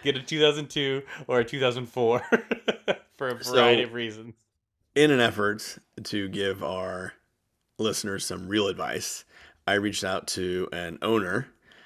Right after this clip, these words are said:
Speaker 2: uh, my friend Nathan. He, uh, owns Hyper Trash Magazine. I don't know if you've seen it, but if you
Speaker 1: I
Speaker 2: haven't,
Speaker 1: have. I have.
Speaker 2: um, take a look. Quick shout out to him. He also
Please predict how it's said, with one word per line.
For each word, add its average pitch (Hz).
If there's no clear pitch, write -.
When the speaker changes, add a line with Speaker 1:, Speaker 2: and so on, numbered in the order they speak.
Speaker 2:
uh, 82
my 87
friend 95
Nathan. 120
He, 95
uh, 92
owns 98
Hyper 110
Trash 101
Magazine. 107
I 80
don't 80
know 87
if 90
you've 90
seen 95
it, 117
but 95
if -
you 90
Speaker 1:
I -
Speaker 2:
haven't, 104
Speaker 1:
have. 139
I 107
have. 123
Speaker 2:
um, 87
take 98
a 98
look. 101
Quick 95
shout 92
out 92
to 87
him. 101
He 123
also 165